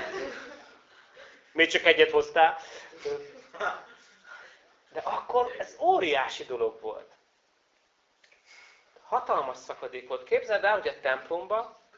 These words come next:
hogy megvolt a templom, hogyha nézel ilyen alaprajzokat a templomba, vagy, akkor ott volt egy olyan udvar, hogy a pogányok udvara.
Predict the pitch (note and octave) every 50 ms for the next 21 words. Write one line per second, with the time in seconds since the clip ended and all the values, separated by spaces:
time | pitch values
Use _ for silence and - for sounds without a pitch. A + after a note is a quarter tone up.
0 | _ _ - A#2+ C3 D3+ E3 E3+ D3+ D3 C3+ B2 A#2+ A#2 - - C3+ C3+ - D#3+
1 | D3 B2+ - C#3+ C#3 D3+ E3 D#3+ D#3+ D3 - C#3 B2 B2 A#2+ G#2+ - - - -
2 | - - - - A#2+ A#2+ - D3 D3+ D3+ C#3 A#2+ - C3+ A#2+ A#2+ A#2+ B2+ A#2+ B2
3 | A#2 A#2 G#2+ - B2 A#2 A#2+ - - D3 D#3 F3 G3+ A3+ A3+ D#3 C3 - - -
4 | _ _ _ _ _ _ _ _ _ _ _ _ _ _ _ - - _ _ -
5 | C#3+ D3 - - G3+ G#3+ G#3+ - - E4 C4 F#3 E3 - F3+ - - - D3 D#3
6 | F3 F3 F3 F#3+ F#3+ G3+ G3+ G3+ - - B3 - - C#3 C3+ C#3 C#3+ C#3+ D3 D#3
7 | C#3+ - - A2 G#2+ A2 A2 -